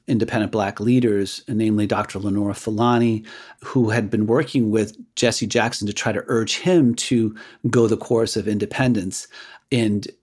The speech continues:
run in the Democratic Party primary. But then if he didn't get the nomination, go as an independent. Ultimately, he stayed with the Democratic Party. And she said, "Well,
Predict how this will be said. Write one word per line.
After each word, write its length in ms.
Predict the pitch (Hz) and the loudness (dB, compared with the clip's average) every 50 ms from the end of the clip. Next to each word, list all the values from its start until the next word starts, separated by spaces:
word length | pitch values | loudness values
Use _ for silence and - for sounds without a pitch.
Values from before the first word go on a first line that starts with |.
| _ - | _ -10
run 260 | - 113 117 120 127 | -4 0 4 4 6
in 80 | 139 139 | 6 6
the 80 | 127 117 | 6 6
Democratic 520 | 123 117 117 120 120 - 117 110 110 - | 4 4 4 2 2 0 0 0 0 0
Party 220 | - 120 107 101 | 0 0 2 0
primary. 760 | 95 - - - 147 147 147 143 127 113 107 104 104 107 107 - - - - - - _ _ - | 0 -2 -2 0 2 4 4 4 4 2 2 0 -2 -2 -4 -6 -10 -18 -20 -20 -20 _ _ -2
But 160 | 117 117 - | 0 2 2
then 260 | 120 117 117 113 - | 2 2 2 0 -2
if 180 | - 120 110 - | -4 -6 -4 -2
he 100 | - 113 | -2 0
didn't 220 | 110 127 131 143 | 4 4 4 4
get 120 | 131 117 107 | 4 2 0
the 80 | 117 | 0
nomination, 760 | 107 104 101 101 101 98 101 101 - - 113 107 101 104 - - _ - | 0 0 2 2 0 0 0 -2 -2 -2 -2 -2 -2 -4 -4 -8 _ -2
go 200 | 123 120 113 117 | 0 2 4 4
as 100 | 117 110 | 4 2
an 60 | 113 107 | 2 0
independent. 640 | 101 98 98 - - 139 131 123 113 107 98 - - _ - - - - - | 0 -2 -2 -2 0 2 2 2 2 2 0 -4 -6 _ -20 -20 -10 -4 -2
Ultimately, 360 | 139 135 151 135 135 120 113 | 0 2 2 2 2 2 2
he 220 | - - 123 117 | 0 0 -2 -2
stayed 440 | 120 - - - - 139 147 147 139 | -2 -4 -4 0 2 4 4 4 4
with 120 | 127 110 - | 4 2 2
the 60 | 117 | 0
Democratic 520 | 113 107 98 107 101 - 110 92 101 - | 0 0 0 -2 -2 -4 -4 -4 -4 -4
Party. 360 | - - 107 101 101 101 101 | -4 -4 -2 -2 -2 -2 -2
And 100 | 101 104 | -2 -2
she 180 | - - - 107 | -2 -2 -2 -4
said, 280 | 104 - - 107 101 98 | -4 -2 -2 -4 -4 -2
"Well, 400 | 98 110 113 113 117 117 123 | -2 0 2 2 2 0 -2